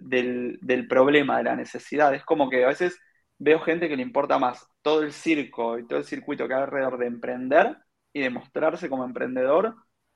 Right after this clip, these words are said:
a ellos mismos, a su familia, a su círculo, no sé qué,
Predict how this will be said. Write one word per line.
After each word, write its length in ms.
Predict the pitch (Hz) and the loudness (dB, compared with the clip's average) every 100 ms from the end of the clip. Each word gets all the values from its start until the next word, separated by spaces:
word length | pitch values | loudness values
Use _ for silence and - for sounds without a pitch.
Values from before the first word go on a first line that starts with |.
| _ _ _ | _ _ _
a 120 | 127 127 | -2 0
ellos 220 | 139 135 | -2 -4
mismos, 380 | 160 151 117 117 | -4 -4 -6 -8
a 60 | |
su 100 | 120 | -6
familia, 500 | 120 127 156 131 120 113 | -4 -2 -2 -2 -2 -2
a 200 | - 123 | -6 -10
su 140 | - - | -14 -12
círculo, 280 | 147 143 131 | -8 -6 -6
no 80 | 131 | -6
sé 100 | 131 | 0
qué, 240 | 175 220 | 2 2